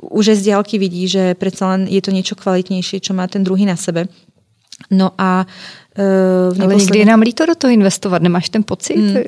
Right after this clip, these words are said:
Speaker 2: Ja sa s tím stále
Speaker 1: Áno.
Speaker 2: teda setkávám.
Speaker 1: A v neposlednej miere takisto vlastne, e, ten materiál dlhšie vydrží.
Speaker 2: Mhm.
Speaker 1: Ehm, lebo, mm, pokiaľ je to kvalitný materiál, kvalitne ušitý, kvalitne spracovaný, e,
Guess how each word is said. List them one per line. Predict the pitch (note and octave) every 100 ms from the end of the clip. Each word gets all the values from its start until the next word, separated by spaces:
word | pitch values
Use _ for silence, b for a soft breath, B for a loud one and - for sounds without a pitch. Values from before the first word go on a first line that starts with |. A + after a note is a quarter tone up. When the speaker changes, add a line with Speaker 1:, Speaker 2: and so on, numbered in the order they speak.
| -
Speaker 2:
Ja | -
sa | G#3 A3+
s |
tím | - A3+
stále | - G3+
Speaker 1:
Áno. | G3+
Speaker 2:
teda | F#3+ G#3+
setkávám. | - G#3+ - G3+ F#3+ F3 A3
Speaker 1:
A | G#3+
v | G#3+
neposlednej | G#3 A3 A3+ A3
miere | G#3 G3+ G3+
takisto | F#3 F#3 - G#3 G3+ G3
vlastne, | F#3 F#3 - G#3+ G#3 G3+ -
e, | G3+ G3
ten | G3
materiál | G3 F#3+ G#3 G3+
dlhšie | F#3+ -
vydrží. | G3+ G#3 F#3+ D3+ D3 _ _ - - B B B -
Speaker 2:
Mhm. |
Speaker 1:
Ehm, | F#3 F3+ F3+ F3+ F3+ F3+ F3+ -
lebo, | G3 G3 F#3+ G3 F#3+ F#3
mm, | F#3+ F#3+ F#3+
pokiaľ | - F#3+ G3+
je | G3
to | A3
kvalitný | - F3+ F#3
materiál, | G3 F#3 G3 G3+ F#3+ F#3+
kvalitne | - F3+ F#3 G#3
ušitý, | G3 - G3 - G3
kvalitne | F3+ F3+ G3+
spracovaný, | - F#3 - F#3+ F#3 F#3+
e, | G3